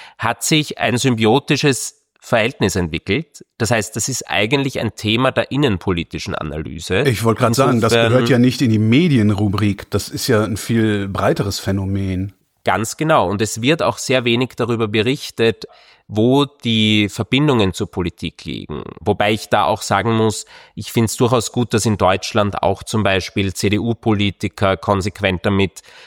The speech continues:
Speaker 1: konfrontiert werden, wenn sie bei News, diesem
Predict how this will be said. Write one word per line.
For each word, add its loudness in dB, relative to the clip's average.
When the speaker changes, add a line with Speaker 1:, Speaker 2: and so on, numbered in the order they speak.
Speaker 1:
konfrontiert 0
werden, 2
wenn 0
sie -2
bei 0
News, 2
diesem -2